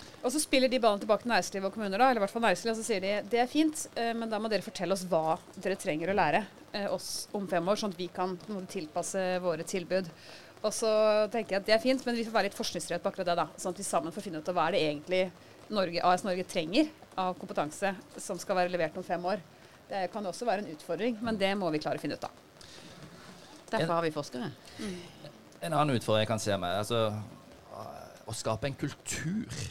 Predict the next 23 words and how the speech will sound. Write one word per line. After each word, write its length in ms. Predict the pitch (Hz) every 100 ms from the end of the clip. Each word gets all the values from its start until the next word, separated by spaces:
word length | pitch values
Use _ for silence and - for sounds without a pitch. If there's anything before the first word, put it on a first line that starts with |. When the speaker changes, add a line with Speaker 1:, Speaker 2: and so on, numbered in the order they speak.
| -
Speaker 3:
for 140 | - 113
at 80 | 120
dette 160 | 117
blir 80 | 123
naturlig 760 | 123 117 - 127 135 151 110 95 -
i 140 | 117 123
hverdagen. 540 | 120 131 160 - -
Altså, 380 | - 107 113 107
du 60 | 101
snakker 240 | 110 101
om 80 | 101
Sparebank 540 | 101 95 92 92 101 -
en, 300 | 85 92 87
du 100 | 82
snakker 300 | - 90 98 90
om 140 | 90
å 40 | 90
gi 240 | 90 90 92
ansatte 720 | 90 76 87 - 90 - - 87 85
og 160 | 82 80 - - - - -
muligheten 580 | 107 101 95 107 104 92
til 220 | 90 92
å, 60 | 90